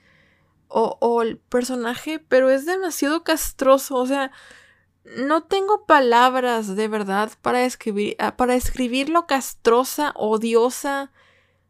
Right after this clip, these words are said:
que es Iris West. Que, que disfrutaría mil, mil años verla morir en la serie. Lo más reciente que tengo de Iris es que se la pasa diciendo que somos Team Flash. Que, que, que Barry no es Flash.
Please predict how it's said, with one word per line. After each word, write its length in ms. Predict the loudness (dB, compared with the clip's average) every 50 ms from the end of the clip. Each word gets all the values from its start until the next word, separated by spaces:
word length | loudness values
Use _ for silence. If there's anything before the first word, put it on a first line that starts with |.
| _ _ _
que 280 | 0 2 2 4 4 2
es 180 | 0 -2 -6 -8
Iris 360 | -8 -6 -8 -8 -10 -10 -10
West. 280 | -10 -10 -10 -14 _ -20 _ _
Que, 420 | -2 0 2 2 2 0 0 -8 _
que 120 | 0 2 2
disfrutaría 500 | 2 0 -2 -2 0 2 2 2 2 -2
mil, 420 | -4 -4 -4 -2 0 0 -2 -2 -4 _ _
mil 360 | -10 -8 -6 -4 -4 0 0
años 580 | 0 0 0 -4 -8 -8 -8 -8 -8 -8 -2 -2
verla 320 | -2 0 0 0 -2 -2
morir 300 | -2 -4 -4 -4 -4 -4
en 120 | -4 -4 -4
la 80 | -6
serie. 380 | -8 -8 -12 -12 -12 -14 -18 _ _ _ _ _ _ _ _ _
Lo 200 | 0 2 2 4
más 200 | 6 4 4 4
reciente 460 | 2 2 2 2 0 2 0 -2 -2
que 120 | -2 -6
tengo 460 | -4 _ -2 -2 -2 -2 -2 -2 0 2
de 200 | 2 2 4 4
Iris 440 | 4 2 2 -2 -4 -6 -8 -12 -14 -16 _ _
es 260 | -4 -4 -4 -6 -10
que 580 | _ -8 -6 -4 -4 -2 -2 -2 -4 -4 -8 _
se 180 | -6 -4 -2 0
la 200 | 0 0 0 _
pasa 360 | 0 0 0 0 -4 -4 -4
diciendo 400 | -4 -4 -4 -6 -6 -6 -6 -6
que 100 | -6 -6
somos 340 | -4 -4 -6 -8 -10 -10 _
Team 180 | -8 -8 -6
Flash. 420 | -6 -6 -8 -8 -10 -16 -20 -20 _ _ _ _ _ _ _ _ _ _ _ _ _ _ _ _ _ _
Que, 380 | -2 0 0 0 -2 -6 -16 _ _ _
que, 300 | 0 0 2 2 -2 2
que 160 | 4 4 6
Barry 380 | 8 6 6 6 4 0 -2 -4
no 340 | -6 -4 -2 -2 0 0 0
es 520 | -2 -2 -4 -8 -10 -12 -14 -16 -18 _ _
Flash. 540 | -12 -10 -8 -8 -8 -8 -10 -16 -16 -18